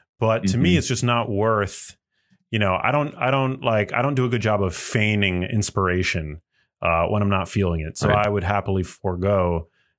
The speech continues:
Speaker 1: you know, a bigger paycheck, uh, for knowing that I'm, you know, being, that I'm being true to my, tr-,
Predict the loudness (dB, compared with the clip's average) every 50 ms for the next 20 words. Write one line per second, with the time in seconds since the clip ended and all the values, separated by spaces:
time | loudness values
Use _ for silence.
0 | _ _ 0 2 2 2 0 -2 -2 -2 0 0 0 0 0 0 0 0 0 0
1 | 0 0 -2 0 -2 -2 -4 -6 -14 -20 _ _ _ _ _ _ _ _ -2 0
2 | 0 2 2 0 0 0 -2 -4 -6 _ _ _ _ -20 -8 -4 -2 0 0 2
3 | 0 0 0 0 0 2 2 2 0 0 0 0 0 0 2 2 2 2 0 0
4 | 0 0 -2 -2 -4 -6 -8 _ _ _ _ _ _ _ _ _ _ _ _ -20
5 | -20 -6 -2 0 0 2 0 0 0 0 0 2 2 2 0 -2 -2 -2 -2 -2
6 | 0 0 0 0 0 -2 -4 -6 -2 0 2 2 2 0 -2 -2 -2 0 0 0
7 | 0 0 0 0 -2 -2 -4 -6 _ _ _ _ _ _ _ _ _ _ _ _
8 | _ _ _ _ _ -20 -20 -20 -14 -14 -14 -14